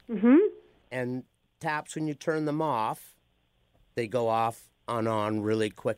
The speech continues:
Speaker 2: nowadays.
Speaker 1: Right.
Speaker 2: So you can slow it down when you're turning them off.
Speaker 1: Mm-hmm.
Speaker 2: And you can also go along and see if you can find where the pipe is in the basement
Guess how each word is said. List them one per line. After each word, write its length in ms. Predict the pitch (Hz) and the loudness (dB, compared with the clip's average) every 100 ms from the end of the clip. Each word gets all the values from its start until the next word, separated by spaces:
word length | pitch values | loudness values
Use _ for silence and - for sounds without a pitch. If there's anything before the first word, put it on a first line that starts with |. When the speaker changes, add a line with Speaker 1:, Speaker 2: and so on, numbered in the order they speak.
| - | -4
Speaker 2:
nowadays. 680 | 95 87 78 73 76 - - - | -2 -2 -4 -6 -8 -14 -16 0
Speaker 1:
Right. 220 | 214 - - - - - - | 2 2 -4 -20 -20 -20 -10
Speaker 2:
So 540 | - 147 135 131 131 - | 0 2 4 0 -6 -14
you 120 | 117 104 | -10 -6
can 200 | 113 101 | -4 -6
slow 640 | - - - - 123 135 | -6 -8 -8 -2 2 4
it 140 | 147 143 | 2 2
down 380 | 160 151 151 156 | 2 4 4 4
when 140 | 135 | 4
you're 80 | 127 | 2
turning 360 | - 135 131 113 | 2 2 4 2
them 140 | 110 | 2
off. 560 | 120 113 98 180 - - _ - | 4 4 2 -2 -8 -20 _ -16
Speaker 1:
Mm-hmm. 340 | 196 240 269 370 - - _ _ _ _ _ _ | -6 -2 0 -2 -6 -20 _ _ _ _ _ _
Speaker 2:
And 180 | 139 135 | 2 4
you 60 | 127 | 2
can 160 | 139 | 4
also 360 | 131 135 143 156 | 4 4 4 2
go 300 | 139 135 127 | 4 4 6
along 500 | 123 117 113 117 120 120 | 4 2 2 2 0 0
and 260 | 113 104 | -2 -2
see 220 | - 139 | -4 0
if 120 | 127 120 | 0 -2
you 60 | |
can 200 | - 113 | -2 -2
find 460 | - 131 139 151 156 | -2 0 4 4 4
where 120 | 151 | 2
the 100 | 131 | 2
pipe 360 | - 127 123 120 | 2 2 2 0
is 280 | 104 - - _ | -4 -6 -12 _
in 140 | 135 | 0
the 80 | 123 | 2
basement 680 | 113 113 127 185 208 240 | 4 2 2 0 0 -2